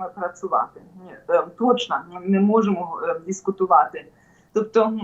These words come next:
ем, треба дивитися, куди йде Росія, е, що ця війна, яка,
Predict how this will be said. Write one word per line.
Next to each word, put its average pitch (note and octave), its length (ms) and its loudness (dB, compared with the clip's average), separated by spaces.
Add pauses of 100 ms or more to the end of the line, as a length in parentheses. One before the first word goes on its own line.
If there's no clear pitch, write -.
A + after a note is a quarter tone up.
(120)
ем, G3+ 280 2 (200)
треба B3 280 -2
дивитися, A3+ 720 -6
куди A#3 220 -4 (140)
йде A#3 400 -4
Росія, B3 640 -6
е, G3+ 200 0
що A#3 240 0
ця A3 420 0
війна, A#3 480 2
яка, G3+ 340 -4